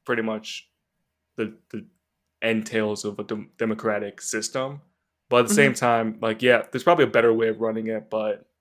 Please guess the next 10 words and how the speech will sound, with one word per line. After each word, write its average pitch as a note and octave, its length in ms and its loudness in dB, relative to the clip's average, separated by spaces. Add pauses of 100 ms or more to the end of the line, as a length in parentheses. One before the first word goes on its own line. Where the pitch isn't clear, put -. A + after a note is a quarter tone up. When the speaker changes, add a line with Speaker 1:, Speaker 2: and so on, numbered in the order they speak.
(180)
Speaker 1:
um, G#2+ 280 -6 (280)
you B2 120 -10
know, G#2 180 -10 (120)
maybe A#2 160 -8
it's A2 100 -8
not A2+ 100 -4
the - 60 -20
Viltrumite G#2+ 360 -8
way. G#2+ 160 -10 (1200)
Speaker 2:
Yeah. C4+ 200 -12